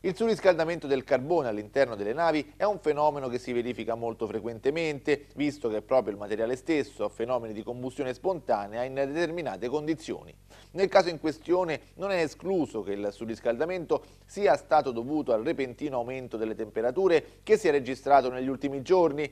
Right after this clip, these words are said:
Solitamente all'interno delle navi, per evitare l'insorgere del fenomeno, i componenti degli equipaggi bagnano in continuazione il carico.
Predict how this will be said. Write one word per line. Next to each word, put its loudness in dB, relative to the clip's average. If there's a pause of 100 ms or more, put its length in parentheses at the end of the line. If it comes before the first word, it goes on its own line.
(200)
Solitamente 2
all'interno 0
delle -2
navi, 2 (200)
per 4
evitare 8
l'insorgere -2
del -4
fenomeno, 0 (200)
i -6
componenti 0
degli -2
equipaggi 2
bagnano 0
in -8
continuazione -6
il -6
carico. -4